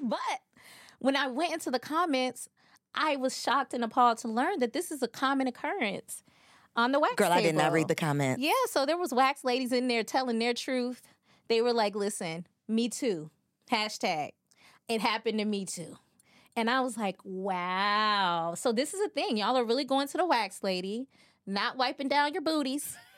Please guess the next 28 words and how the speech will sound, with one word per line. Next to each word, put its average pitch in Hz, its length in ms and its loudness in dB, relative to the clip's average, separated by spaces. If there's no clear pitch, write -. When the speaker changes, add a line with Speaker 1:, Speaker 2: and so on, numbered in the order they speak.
Speaker 1:
and 240 240 -2
then 262 80 2
Speaker 2:
And 240 60 -2
Speaker 1:
spreading - 360 6
Speaker 2:
spreading 370 240 4
them 254 160 4
Speaker 1:
them. - 80 0
Speaker 2:
cheeks. 359 380 -2
Speaker 1:
And 269 140 0
then 415 180 0
n-, 277 140 -6
not 440 320 -2
only 254 180 -4
that, 330 240 2
you're 254 180 0
adding 277 540 0
wax - 760 -2
Speaker 2:
To 349 120 -2
the 233 120 2
Speaker 1:
to 208 40 2
Speaker 2:
shit. 392 300 2
Speaker 1:
an 269 160 6
already 302 600 8
Speaker 2:
Oh, 269 120 6
my 208 300 4
God. 139 520 2
Speaker 1:
sticky 370 240 0
situation. 196 760 -4